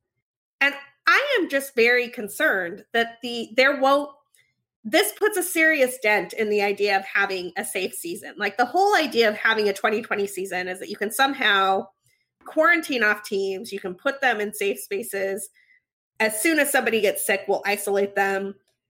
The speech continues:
and there will be some, and I, man, the idea that, like, the whole league hasn't had this yet just seems like a potential recipe for disaster in terms of infection.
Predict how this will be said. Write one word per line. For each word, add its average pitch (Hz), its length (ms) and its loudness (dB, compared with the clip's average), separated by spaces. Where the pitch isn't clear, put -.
and 202 560 2
there 208 220 2
will 202 80 2
be 208 100 0
some, 233 340 -2
and 226 320 2
I, 262 260 2
man, 269 420 -2
the 302 100 0
idea 311 340 0
that, 311 120 -2
like, 277 160 -4
the 277 100 -2
whole 320 300 -4
league 294 280 -8
hasn't 247 360 -4
had 269 260 -2
this 208 240 -8
yet 185 260 -6
just 240 260 -6
seems 294 480 -8
like 254 140 2
a 254 40 0
potential 247 520 0
recipe 233 440 -2
for 214 140 -2
disaster 196 840 -4
in 202 120 -6
terms 202 280 -4
of 202 120 -8
infection. - 460 -12